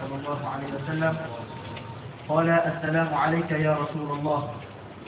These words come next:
ثم قرأ عشرا جمع فيه الأئمة السبعة،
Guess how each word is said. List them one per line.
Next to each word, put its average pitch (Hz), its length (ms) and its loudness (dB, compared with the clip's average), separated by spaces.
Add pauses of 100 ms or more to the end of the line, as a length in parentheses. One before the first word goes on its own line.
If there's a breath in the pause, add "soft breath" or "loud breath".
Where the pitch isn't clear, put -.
(200)
ثم 175 220 2
قرأ 160 420 4
عشرا 160 580 0 (340)
جمع 156 360 0 (100)
فيه 156 260 -2
الأئمة 151 680 -4
السبعة، 147 480 -4